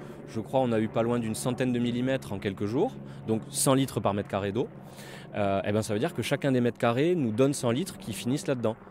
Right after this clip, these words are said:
C'était plein, les baissières étaient pleines et le, et le plan d'eau aussi. Et, euh, pff, une semaine après, c'était vide. Parce que là, on, cet ouvrage, il n'est pas terminé, il n'est pas étanché.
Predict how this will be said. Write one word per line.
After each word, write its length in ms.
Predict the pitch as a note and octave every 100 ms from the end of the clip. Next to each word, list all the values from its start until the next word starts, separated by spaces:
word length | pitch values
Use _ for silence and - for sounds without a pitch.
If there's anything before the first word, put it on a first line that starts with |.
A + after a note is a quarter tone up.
| -
C'était 300 | - C3+ B2+
plein, 280 | - G#2+ F#3+ -
les 120 | G2+ G#2+
baissières 400 | B2 C3 D3+ C3+
étaient 180 | A2+
pleines 260 | A2+ B2 B2+
et 120 | G2
le, 160 | G#2+ A2
et 80 | G#2+
le 140 | G2+
plan 220 | F#2+ A2+
d'eau 120 | A2 G#2+
aussi. 260 | G2 F3+ B3+ - - - - - -
Et, 240 | C3 B2+
euh, 460 | A2+ G#2+ G#2+ G#2 G2
pff, 240 | - - - - - - - -
une 120 | C3 C#3+
semaine 260 | C#3 B2+
après, 180 | A2+ -
c'était 260 | - B2 A2+
vide. 280 | G2+ F2+ - - - -
Parce 120 | G2
que 100 | A2
là, 180 | A2+ C#3+
on, 220 | B2 G#2 - C3+
cet 260 | - -
ouvrage, 300 | G#2 A2+ A#2+
il 80 | G#2+
n'est 80 | F#2+
pas 120 | G2+
terminé, 500 | G2 F#2 F2+ G#2+ C#3+
il 80 | G#2
n'est 60 |
pas 140 | F2 F#2
étanché. 440 | F2+ F2 - D3